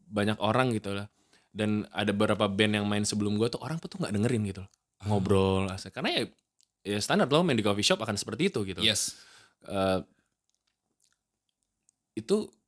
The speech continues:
Speaker 1: gue kayak, sebelum mulai tuh gue bilang,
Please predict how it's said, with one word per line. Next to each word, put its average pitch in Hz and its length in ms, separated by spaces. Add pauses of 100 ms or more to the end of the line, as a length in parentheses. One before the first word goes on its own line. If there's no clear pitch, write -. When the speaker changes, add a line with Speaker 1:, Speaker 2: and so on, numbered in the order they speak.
Speaker 1:
gue 139 200
kayak, - 180 (960)
sebelum 127 320
mulai 127 260
tuh 208 140
gue 180 120
bilang, 123 380